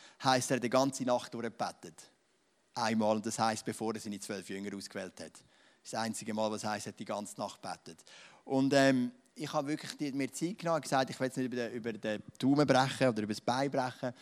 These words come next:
Und habe dann nach Monaten vom Ringen und Beten, habe ich dann vier Leute angefragt, für das neue Leitungsteam zu sein, unser Ältestenrat. Wir nennen es einfach nicht so, im Wording ist es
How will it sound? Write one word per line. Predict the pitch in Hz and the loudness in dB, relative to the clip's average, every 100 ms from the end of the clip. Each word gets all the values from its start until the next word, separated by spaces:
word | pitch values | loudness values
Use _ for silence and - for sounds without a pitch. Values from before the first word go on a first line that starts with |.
| - - - - | -18 -20 -20 -2
Und | 123 120 | 2 2
habe | 120 | 2
dann | 117 113 110 - - | 2 0 -4 -12 -4
nach | 120 107 | -2 2
Monaten | 120 151 156 - | 6 6 4 4
vom | 120 | 6
Ringen | 156 175 170 156 | 8 8 8 10
und | 107 - | 8 12
Beten, | 160 160 - 151 147 - - | 12 12 8 8 8 4 0
habe | - 139 | 6 8
ich | 131 | 8
dann | 143 | 4
vier | 131 180 214 | 4 8 8
Leute | 185 180 160 | 8 6 8
angefragt, | 147 220 - 147 180 - - _ _ _ - - - | 8 6 4 4 4 2 -14 _ _ _ -20 -20 -2
für | - | 2
das | 143 | 8
neue | 160 165 | 10 12
Leitungsteam | 151 147 202 202 202 - 208 202 | 10 10 8 4 -2 0 0 2
zu | - | 0
sein, | 196 | 0
unser | 165 - - | 2 0 4
Ältestenrat. | 147 196 196 214 - 185 190 170 | 8 8 6 -2 2 2 4 2
Wir | 143 | 0
nennen | 143 180 208 | 0 0 0
es | |
einfach | 175 185 185 | 2 2 2
nicht | 190 185 | -2 -2
so, | - 185 | 0 0
im | 151 | 0
Wording | 147 160 156 151 | 0 0 0 -2
ist | 139 | -2
es | 127 - | -4 -8